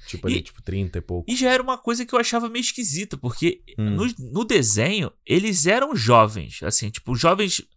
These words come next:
Speaker 2: adultos.
Speaker 1: Tipo, entre vinte e trinta, né?
Speaker 2: É, ali eles já são mais velhos,
Speaker 1: Mais de
Speaker 2: eles
Speaker 1: trinta.
Speaker 2: são os professores da escola e tal, não sei o quê. E alguns ali, tipo, a Jean, ela parecia mais velha que o Ciclope.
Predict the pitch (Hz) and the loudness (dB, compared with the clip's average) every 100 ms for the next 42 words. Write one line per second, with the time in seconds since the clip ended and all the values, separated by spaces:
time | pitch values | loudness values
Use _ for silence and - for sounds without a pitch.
0 | _ _ 127 127 131 101 - - - 151 | _ _ 2 4 2 0 -8 -8 -2 -2
1 | 147 135 156 151 - 110 92 80 85 165 | 0 0 0 -2 -2 -2 -2 -4 0 4
2 | 120 120 - - 139 139 233 233 165 180 | 4 4 4 2 2 2 0 2 2 2
3 | 170 170 170 240 156 143 147 156 139 - | 2 2 0 -2 0 2 4 4 2 2
4 | 101 120 110 98 87 104 139 135 135 - | 0 0 -4 -4 -4 -2 -2 0 -2 0
5 | 156 - 151 190 180 135 123 123 - - | 0 2 6 6 6 2 0 0 -4 -2
6 | 160 143 160 151 143 120 127 - 135 127 | 2 6 6 6 6 2 0 0 0 0
7 | 143 135 202 226 _ _ _ _ - 466 | -6 -2 -2 -2 _ _ _ _ -6 0
8 | - 151 139 254 247 165 175 233 190 185 | 0 2 -2 -2 0 0 0 -4 -2 0
9 | 156 107 151 269 - 147 170 185 233 226 | 2 -2 -6 -8 0 4 4 4 0 2
10 | 233 240 254 190 220 - 339 - - - | 2 0 0 0 0 0 -2 2 4 4
11 | - | 2